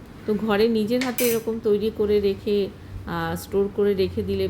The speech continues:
পরে আমাদের যখন যখন দরকার হয় চট করে বাজার থেকে কিনে আনার থেকে আমার মনে হয় ঘরের নিজের হাতে তৈরি করা জিনিসের একটা ভালোবাসা থাকে, এর টেস্টটাও মনে হয় অনেক আলাদা। তো দেখো তৈরি হয়ে গেছে।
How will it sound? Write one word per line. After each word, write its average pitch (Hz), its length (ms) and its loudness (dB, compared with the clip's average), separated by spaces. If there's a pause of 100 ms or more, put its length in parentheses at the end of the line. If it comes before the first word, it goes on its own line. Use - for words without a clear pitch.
পরে 185 160 -2
আমাদের 180 340 -2
যখন 185 320 -4
যখন 202 300 -4
দরকার 185 340 -2
হয় 214 180 0 (320)
চট 196 160 -4 (100)
করে 220 160 4
বাজার 180 320 0 (100)
থেকে 208 280 -4 (200)
কিনে 196 340 -2 (100)
আনার 196 320 -2
থেকে 220 200 -2
আমার 185 160 -2
মনে 175 180 -2
হয় 190 200 -2
ঘরের 185 300 0 (360)
নিজের 208 240 2
হাতে 214 200 0
তৈরি 196 360 -2
করা 190 180 -2
জিনিসের 190 640 -4 (140)
একটা 170 300 -6 (320)
ভালোবাসা 185 520 0
থাকে, 185 420 -6
এর 185 60 -2 (100)
টেস্টটাও 190 440 -2
মনে 185 320 -2
হয় 196 200 -4
অনেক 214 340 -2
আলাদা। 156 380 -8 (420)
তো 190 80 -4
দেখো 185 300 -4 (400)
তৈরি 190 280 0
হয়ে 196 220 0
গেছে। 185 320 -4